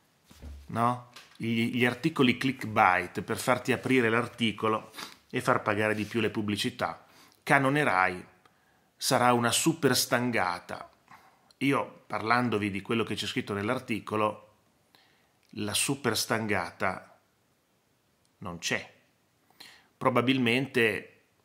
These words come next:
se lo Stato non riesce a recuperare ancora i soldi di prima perché ricomincia l'evasione, allora rialzerà di nuovo la bolletta,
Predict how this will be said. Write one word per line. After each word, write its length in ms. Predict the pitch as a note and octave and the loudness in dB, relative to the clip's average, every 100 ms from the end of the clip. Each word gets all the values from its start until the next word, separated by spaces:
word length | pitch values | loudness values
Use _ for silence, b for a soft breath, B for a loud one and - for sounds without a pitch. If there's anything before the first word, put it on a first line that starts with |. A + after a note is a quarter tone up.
| _ | _
se 720 | - - - C3 A#2+ - - _ | -2 0 4 4 4 -2 -18 _
lo 160 | A2 | -6
Stato 480 | G2+ - B2+ A#2+ A2 | -6 2 4 4 -2
non 120 | G2+ | -4
riesce 440 | G2+ A2 A#2+ - A2+ | -2 0 0 0 -2
a 20 | |
recuperare 600 | G#2 G#2 G2+ A2+ B2 A2+ | -2 -4 -4 2 2 2
ancora 380 | G#2 G#2 B2 G#2+ | -2 -2 0 0
i 80 | G#2 | 0
soldi 320 | A#2 A2 G#2+ | -2 -2 -2
di 140 | G#2 | -4
prima 320 | G2+ C3 A2 | 0 0 -2
perché 260 | G2 F#2 G#2 | -4 -8 -8
ricomincia 540 | G2 G#2+ G#2+ B2+ A2 | -6 -4 -2 0 0
l'evasione, 800 | G2+ A2 B2 A2 G2 F2 F#2+ G2 b b b b | 0 0 0 0 0 -2 -6 -8 b b b b
allora 340 | A2+ A2+ G#2+ | -2 2 2
rialzerà 540 | G#2 G#2+ G#2+ - A#2+ G2+ | 2 2 2 0 0 0
di 120 | G#2+ | 0
nuovo 600 | G#2+ F2+ E2+ F2 F2 - B B B B B | -2 -2 -2 -6 -10 -14 B B B B B
la 180 | G2+ G2+ | -4 -2
bolletta, 1040 | F#2+ G#2 G2+ A2 G#2+ - A2 F#2+ - - | 0 0 2 2 0 -4 -2 -2 -2 -12